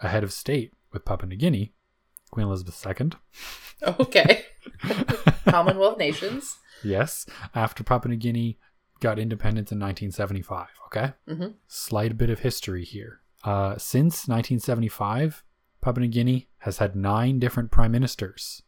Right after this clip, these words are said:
Speaker 1: You might
Speaker 2: Yes.
Speaker 1: think, "That sounds pretty stable. Only nine in, like, forty-seven years?" But
Speaker 2: <laughs>
Speaker 1: those nine prime ministers, those nine different men have been in fifteen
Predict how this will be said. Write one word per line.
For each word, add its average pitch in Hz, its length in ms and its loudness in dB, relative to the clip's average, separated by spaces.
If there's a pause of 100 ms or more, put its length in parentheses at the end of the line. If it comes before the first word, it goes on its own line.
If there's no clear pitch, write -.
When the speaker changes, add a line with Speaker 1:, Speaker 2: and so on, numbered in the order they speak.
(560)
Speaker 1:
You 131 120 2
might 131 140 4
Speaker 2:
Yes. - 100 -8
Speaker 1:
think, 110 240 -2 (300)
"That 135 220 0
sounds 113 400 -2
pretty 104 360 -6
stable. 185 560 -2 (160)
Only 110 280 0
nine 104 520 0 (200)
in, 95 220 -4
like, 90 180 -4 (120)
forty-seven 101 580 -4
years?" 127 440 -4 (480)
But - 480 -2 (380)
Speaker 2:
<laughs> - 360 -2
Speaker 1:
those 127 460 4
nine 127 340 2
prime 113 200 -2
ministers, 113 680 0 (480)
those 147 240 4 (200)
nine 135 440 0
different 131 420 -4 (100)
men 98 460 -4 (280)
have 107 340 -4
been 110 400 -2 (380)
in 107 420 -2 (340)
fifteen 139 800 -2